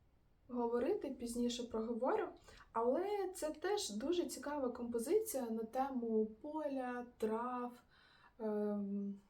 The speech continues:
щось такого, що біля лісу, можливо, вже росте. Якийсь луг, який от на початку, а далі вже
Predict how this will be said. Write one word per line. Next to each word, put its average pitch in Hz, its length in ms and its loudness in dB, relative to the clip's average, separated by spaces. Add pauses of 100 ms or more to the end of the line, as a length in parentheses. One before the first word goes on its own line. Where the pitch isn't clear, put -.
(300)
щось 233 300 0
такого, 247 460 0
що 220 320 -2 (120)
біля 233 420 4
лісу, 254 440 0
можливо, 233 500 2
вже 226 400 0 (600)
росте. 233 600 0 (1200)
Якийсь 233 420 -2
луг, 339 360 2
який 233 540 0
от 220 260 0
на 220 120 -2
початку, 240 500 -2
а 220 60 0
далі 226 280 0
вже 214 500 -2